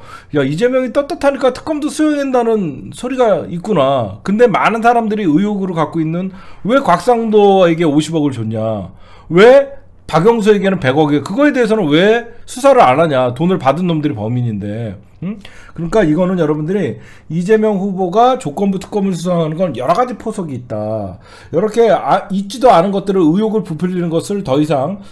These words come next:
특검으로, 만약에 특검을 안 받는다, 계속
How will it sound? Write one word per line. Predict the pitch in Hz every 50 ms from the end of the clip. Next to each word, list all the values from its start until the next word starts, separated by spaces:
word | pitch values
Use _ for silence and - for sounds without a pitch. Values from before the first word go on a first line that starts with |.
| - -
특검으로, | - - - - 277 262 254 233 202 196 175 135 107 92 - - -
만약에 | 151 175 196 220 226 208 214 202 185 139 - - - - - -
특검을 | - - - 302 285 285 247
안 | 160 160 175
받는다, | 208 226 226 220 220 208 220 208
계속 | 190 - - - - - - 226 208 143 -